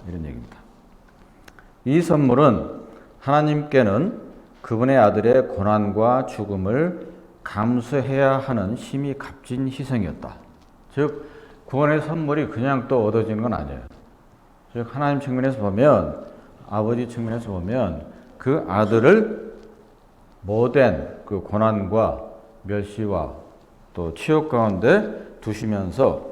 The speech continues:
그 목숨까지 거둬 들이셨기 때문에 그, 그야말로 값진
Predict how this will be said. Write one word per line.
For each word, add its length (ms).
그 100
목숨까지 1120
거둬 300
들이셨기 580
때문에 540
그, 300
그야말로 580
값진 640